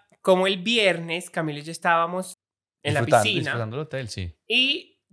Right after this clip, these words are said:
Speaker 1: nos tomamos una foto, o sea, nosotros no fuimos como las típicos que, ay, se comprometen y se toman la foto mostrando el anillo. No, yo no tenía necesidad de contarle a nadie, sino a mi familia. Y Camilo, eh, nos tomamos una foto y yo tengo la mano aquí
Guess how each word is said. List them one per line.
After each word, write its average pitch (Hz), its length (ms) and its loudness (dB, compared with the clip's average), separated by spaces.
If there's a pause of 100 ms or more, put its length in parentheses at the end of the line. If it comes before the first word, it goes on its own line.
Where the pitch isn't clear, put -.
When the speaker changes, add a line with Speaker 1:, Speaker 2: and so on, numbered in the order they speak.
(180)
Speaker 1:
nos 190 240 2
tomamos 147 320 -2
una 196 140 -2
foto, 190 340 -2
o 185 40 -6
sea, 180 180 2
nosotros 147 280 -8
no 160 80 -12
fuimos 180 260 -8
como 175 180 -4
las 143 180 -2
típicos 151 440 -8
que, 147 280 -4
ay, 185 180 0
se 190 160 -8
comprometen 147 580 -8
y 185 60 -6
se 180 120 -8
toman 147 240 -8
la 170 100 0
foto 160 340 -10
mostrando 147 380 -8
el 165 80 -6
anillo. 147 340 -8
No, 143 340 -14 (100)
yo 135 160 -6
no 123 120 -10
tenía 143 240 -8
necesidad 147 380 -10
de 127 80 -8
contarle 147 340 -4
a 151 40 -4
nadie, 156 280 -4
sino 160 160 -8
a 143 40 -8
mi 147 80 -14
familia. 156 460 -10 (920)
Y 254 500 2 (180)
Camilo, 220 540 2 (520)
eh, 160 220 2
nos 160 120 -4
tomamos 147 280 -4
una 190 140 -4
foto 196 420 -4
y 196 100 -8
yo 165 140 -4
tengo 156 220 -8
la 175 80 -4
mano 139 360 -6
aquí 180 640 -6